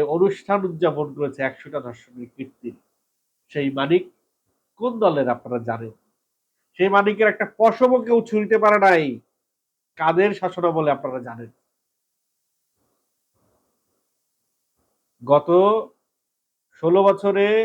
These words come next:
যদি সেই মানিকের মতো ছেলেগুলারে রাষ্ট্রের জনগণের সামনে এনে ব্রাশ ফায়ার করে মেরে ফেলা যেত,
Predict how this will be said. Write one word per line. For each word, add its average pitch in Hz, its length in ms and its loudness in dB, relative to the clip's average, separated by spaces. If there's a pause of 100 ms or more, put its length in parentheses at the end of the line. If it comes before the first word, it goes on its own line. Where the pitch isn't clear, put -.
(120)
যদি 165 380 0 (240)
সেই 180 200 -4
মানিকের 208 800 -2
মতো 202 260 -6 (100)
ছেলেগুলারে 185 720 0 (1600)
রাষ্ট্রের 165 560 0 (320)
জনগণের 196 500 2
সামনে 190 520 -4 (100)
এনে 214 180 2 (720)
ব্রাশ 220 280 4
ফায়ার 220 260 4
করে 214 200 0
মেরে 214 260 4
ফেলা 208 240 2
যেত, 202 240 -2